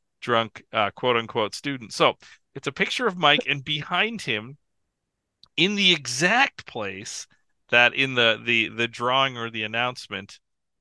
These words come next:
in the, in that exact place. So it's the seats that sort of run, um,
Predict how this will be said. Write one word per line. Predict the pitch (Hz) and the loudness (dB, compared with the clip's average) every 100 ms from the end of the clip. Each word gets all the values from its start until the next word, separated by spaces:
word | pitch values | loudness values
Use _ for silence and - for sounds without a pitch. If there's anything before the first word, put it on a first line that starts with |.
| _ - | _ -14
in | 123 | -4
the, | 131 127 | -2 -2
in | 135 | 0
that | 139 156 | 2 2
exact | 139 143 151 | 2 2 2
place. | - 147 - | 0 -4 -2
So | 127 | -4
it's | - | -2
the | 135 | -2
seats | - 190 185 - | 2 2 2 4
that | 143 127 | 4 4
sort | 151 143 | 4 4
of | 131 | 2
run, | 127 127 127 131 127 - | 2 6 6 4 0 2
um, | 113 110 110 | 2 2 -2